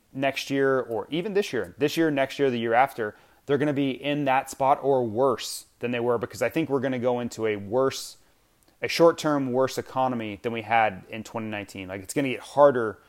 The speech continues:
than it was then. Um, so a lot of the trends that you've seen, a lot, you know, dealers just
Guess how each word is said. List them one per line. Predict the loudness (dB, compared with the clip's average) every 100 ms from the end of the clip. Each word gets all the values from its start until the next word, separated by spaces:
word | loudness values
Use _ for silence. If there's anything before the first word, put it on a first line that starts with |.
| _ _ -8
than | -4
it | -2
was | 0 -2 -4
then. | -8 -8 -12 -20 _ _ _ _
Um, | -8 -6 -6
so | 0 2 0 -4 -12
a | -2
lot | 4 6 6
of | 6
the | 2
trends | 0 -4 -4 -2 -4 -4
that | -6
you've | -4 -6
seen, | -4 -4 -2 -2
a | 2
lot, | 2 2
you | -4
know, |
dealers | -4 0 4 6 4
just | -2 -10